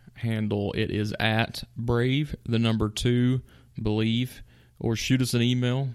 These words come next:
sh-, thoughts, questions, concerns, suggestions. Brave, the number two, Believe,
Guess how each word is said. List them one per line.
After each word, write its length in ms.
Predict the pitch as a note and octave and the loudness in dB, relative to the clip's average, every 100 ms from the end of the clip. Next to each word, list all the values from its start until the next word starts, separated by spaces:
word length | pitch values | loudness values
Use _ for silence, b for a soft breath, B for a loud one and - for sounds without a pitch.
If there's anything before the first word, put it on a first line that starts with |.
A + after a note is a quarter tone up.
| - | -10
sh-, 200 | - - - | -12 -12 -6
thoughts, 480 | G#2+ A2 - - - - | -4 -4 -6 -10 -14 -6
questions, 640 | G#2+ G2+ - G#2 G2+ - | -4 -2 -4 -4 -6 -8
concerns, 800 | - G#2 G#2 G2+ G2 G2+ - - - _ _ _ _ _ _ _ _ _ - | -8 -6 -4 -2 -4 -6 -8 -12 -18 _ _ _ _ _ _ _ _ _ -8
suggestions. 720 | A#2 A#2+ B2+ - G#2+ - - - - _ _ _ _ _ | -4 -2 -2 -4 -8 -10 -14 -20 -20 _ _ _ _ _
Brave, 500 | A2+ A2 A2+ A2 G#2+ | 0 2 2 0 -2
the 100 | - | -2
number 240 | A2 A2 G#2+ | 0 2 0
two, 420 | - A#2 A2 G#2 | 0 2 2 0
Believe, 720 | A2 G#2+ G#2+ A2+ G#2+ G#2 G2+ | -2 0 2 2 2 0 -4